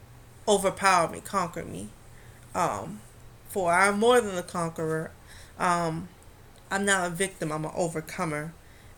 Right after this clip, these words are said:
And that's facts. So I just want you guys to continue to stay the course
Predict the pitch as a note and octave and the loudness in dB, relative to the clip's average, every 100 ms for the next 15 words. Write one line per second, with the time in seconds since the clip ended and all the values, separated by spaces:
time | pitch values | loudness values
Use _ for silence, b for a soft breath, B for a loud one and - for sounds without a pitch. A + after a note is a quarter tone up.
0 | - F#3 F3 E3 F3+ - G3 E3+ E3 - | -8 -2 -2 -2 -6 -12 -4 -2 0 4
1 | F#3+ F3+ - - - - - - - - | 4 2 -2 -2 -2 -10 -20 -20 -20 -20
2 | - - - - - G3+ F#3+ G3+ G3+ G#3+ | -20 -20 -8 0 2 2 0 0 0 2
3 | G#3 G3+ G3+ G#3 G3+ - - - - - | 0 0 0 2 2 -2 -16 -20 -20 -20
4 | - - B B B B B B B - | -20 -20 B B B B B B B -18
5 | A3 G3+ G3+ F#3+ F#3+ F#3+ G#3 G3+ G3+ - | -4 -2 6 8 8 6 2 -2 0 2
6 | A#3 A#3+ A3 - G#3 G#3 G#3+ - F3+ E3 | 2 0 2 2 4 2 0 -6 0 2
7 | D#3+ D#3+ - - | 2 2 2 2